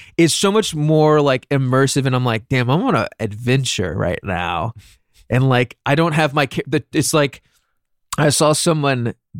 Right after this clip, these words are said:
post this screenshot of, like, right when you get out, and it's like they had, uh, photoshopped a mini map and then, like, a s-, the quests on the side and then, like, the compass and then, like, more stuff on the side, and then it's, like, tarnished.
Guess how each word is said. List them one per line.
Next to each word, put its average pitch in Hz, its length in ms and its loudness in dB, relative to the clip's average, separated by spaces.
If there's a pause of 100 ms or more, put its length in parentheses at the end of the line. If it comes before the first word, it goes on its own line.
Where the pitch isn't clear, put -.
(100)
post 120 320 0
this 120 220 -2
screenshot 117 500 0
of, 110 140 -6
like, 107 160 -2
right 110 220 -2
when 110 120 -4
you 113 80 -2
get 113 160 -2
out, 107 300 -2 (420)
and 117 120 2
it's 110 200 -2
like 107 320 0
they 120 260 2
had, 117 340 0
uh, 107 420 -2 (240)
photoshopped 120 680 0 (260)
a 123 100 0
mini 120 320 0
map 117 480 0
and 120 140 0
then, 117 100 2
like, 117 220 -2
a 120 60 -2
s-, 120 180 -4 (220)
the 131 120 0
quests - 500 -2
on 110 140 0
the 113 100 0
side 113 460 0
and 113 100 -2
then, 117 140 -2
like, 110 240 -4 (240)
the - 80 2
compass 131 800 0 (280)
and 131 160 2
then, 135 140 2
like, 123 400 0 (260)
more 143 380 4
stuff 139 380 0
on 139 140 0
the 131 100 0
side, 127 400 2
and 127 180 -2
then 135 80 0
it's, 135 140 -2
like, 123 240 0
tarnished. 127 560 0